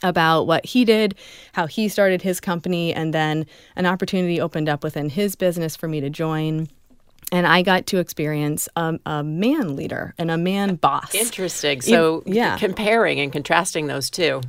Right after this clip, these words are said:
Speaker 2: Go on. Yep.
Speaker 1: Exactly. Yeah. And within, you know, a, a, you know, five to seven year period, you know, of time, I was able to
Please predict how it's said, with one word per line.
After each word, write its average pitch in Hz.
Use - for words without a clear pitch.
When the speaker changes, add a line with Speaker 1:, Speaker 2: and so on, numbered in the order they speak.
Speaker 2:
Go 170
on. 208
Yep. 208
Speaker 1:
Exactly. 185
Yeah. 208
And 196
within, 190
you 190
know, 175
a, -
a, 170
you 208
know, 160
five 165
to 175
seven 165
year 156
period, 156
you 170
know, 147
of 135
time, 196
I 160
was 165
able 180
to 160